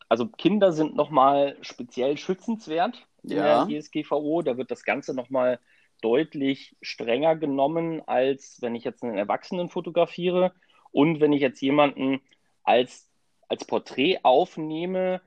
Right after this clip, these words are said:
Speaker 1: ähm, sieht es schon wieder schwierig aus. Also da würd ich dann von absehen, die Porträtbilder online zu stellen. Ähm, wenn das Paar das jetzt möchte und möchte dazu auch eine Website haben,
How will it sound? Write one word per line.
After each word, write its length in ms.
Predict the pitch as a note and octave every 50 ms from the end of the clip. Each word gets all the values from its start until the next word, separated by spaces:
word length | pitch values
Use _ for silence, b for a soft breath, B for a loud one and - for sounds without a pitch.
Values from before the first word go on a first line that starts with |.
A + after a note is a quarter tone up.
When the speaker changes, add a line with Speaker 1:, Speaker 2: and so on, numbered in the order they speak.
| _ _ _ _ -
Speaker 1:
ähm, 440 | - C3 C3+ C3+ C#3 C#3 C3+ C3 - -
sieht 260 | A2+ G#2+ C3+ D#3 D3
es 100 | D#3+ C#3+
schon 160 | - - C#3
wieder 180 | B2+ C3 C3 B2
schwierig 440 | A2+ - G#2+ A2+ A#2+ A2+ G#2 F#2 -
aus. 240 | D2+ E2+ F2+ - -
Also 160 | F#2 G2+ A2
da 320 | - G#2+ A#2 B2+ C3+ C#3 C#3 C3+ B2+ - -
würd 160 | - B2+ A#2+ -
ich 140 | - B2 -
dann 180 | - A#2+ B2
von 160 | A#2+ - B2 -
absehen, 420 | - B2 - - - C3+ B2+ B2
die 100 | A#2+ A#2
Porträtbilder 760 | _ - A2+ - - - A#2 B2+ D3 D3 C#3+ C#3+ C#3 C3+ G2+
online 320 | A2 C3+ D3 C#3 C3+ C3+
zu 120 | - - C3
stellen. 500 | - - B2 B2 B2+ C3 C3+ C#3+ C#3+ D3 _ _ _ _ _ _ - -
Ähm, 500 | A2+ A#2 A#2 A2+ A#2+ B2 B2 A#2 A#2 A2
wenn 80 | A#2
das 140 | A2+ A2+ -
Paar 180 | - - B2 A#2+
das 140 | C3 A#2
jetzt 160 | - G#2+ - -
möchte 260 | G#2+ C3+ - - C#3
und 100 | A#2 A2
möchte 240 | G#2+ G#2+ - A#2 G2+
dazu 440 | - G2 F#2+ - - B2+ B2 -
auch 160 | - - - -
eine 100 | - -
Website 460 | A2 A2 - - - C3 A#2+ - -
haben, 340 | G#2+ G#2 A#2 B2+ B2 B2